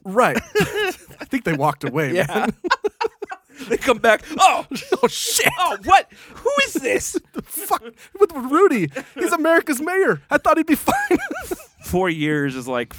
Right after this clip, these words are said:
Speaker 2: you know, a five-minute lunch break up there. They come
Speaker 1: Right.
Speaker 2: back from the bathroom.
Speaker 1: Yeah.
Speaker 2: Hands are still wet from washing 'em and like, "Ah! Ah! Oh, no!"
Speaker 1: Yeah. Dude comes back. "I don't know what happened, man. I put Rudy Giuliani in charge, fucked everything up. I thought he was a good guy. I don't get it.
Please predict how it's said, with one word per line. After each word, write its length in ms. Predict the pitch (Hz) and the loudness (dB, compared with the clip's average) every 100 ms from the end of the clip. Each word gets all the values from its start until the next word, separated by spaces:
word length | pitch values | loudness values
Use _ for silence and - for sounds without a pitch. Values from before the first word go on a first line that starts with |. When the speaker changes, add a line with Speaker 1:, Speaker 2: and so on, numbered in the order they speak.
| - | -14
Speaker 2:
you 140 | 139 | -10
know, 280 | 127 117 113 - | -6 -6 -6 -8
a 60 | |
five-minute 580 | 143 147 131 127 120 113 | -6 -2 -2 -2 -4 -4
lunch 240 | 127 117 | -6 -8
break 240 | - 113 113 | -8 -8 -8
up 160 | 110 - | -14 -12
there. 220 | 117 113 | -10 -8
They 120 | 117 | -8
come 80 | 185 | -6
Speaker 1:
Right. 160 | 165 156 | -2 0
Speaker 2:
back 180 | 135 135 | -2 -4
from 120 | 135 | -10
the 80 | 110 | -10
bathroom. 680 | 120 120 123 123 113 113 117 _ _ | -6 -6 -6 -10 -12 -12 -16 _ _
Speaker 1:
Yeah. 240 | 170 139 113 - _ | -2 -2 -2 -10 _
Speaker 2:
Hands 280 | - 147 127 | -10 -10 -10
are 60 | |
still 260 | 120 - 123 | -14 -10 -6
wet 200 | 120 110 | -6 -8
from 120 | 123 | -10
washing 440 | 117 117 113 - 117 | -6 -4 -6 -8 -12
'em 180 | 113 113 | -12 -12
and 80 | |
like, 160 | 110 107 247 - | -14 -16 -12 0
"Ah! 260 | 440 370 - | 2 2 -2
Ah! 260 | 330 440 - 247 | 0 0 0 -6
Oh, 140 | 370 | -8
no!" 180 | 349 - 233 | -6 -6 0
Speaker 1:
Yeah. 180 | 202 139 - _ _ | 0 0 -8 _ _
Dude 220 | - 135 - | -8 -8 -6
comes 180 | 123 | -10
back. 220 | 113 123 135 | -8 -8 -4
"I 20 | |
don't 80 | 143 | -4
know 60 | 131 | -4
what 80 | |
happened, 220 | 127 120 113 | -4 -6 -8
man. 180 | 113 110 | -10 -10
I 20 | |
put 160 | 147 | -8
Rudy 180 | 135 127 | -6 -6
Giuliani 460 | 113 123 117 117 123 | -8 -8 -6 -8 -10
in 60 | |
charge, 280 | 131 123 131 | -8 -6 -6
fucked 240 | - 131 127 | -6 -8 -6
everything 300 | 120 117 143 | -10 -6 -4
up. 140 | 135 | -2
I 60 | 113 | -4
thought 120 | 120 | -6
he 60 | 117 | -6
was 100 | 113 | -8
a 40 | |
good 160 | 131 117 | -8 -2
guy. 240 | 151 101 | -2 -2
I 20 | |
don't 140 | 101 123 | -6 -6
get 140 | 139 | -6
it. 100 | 107 | -6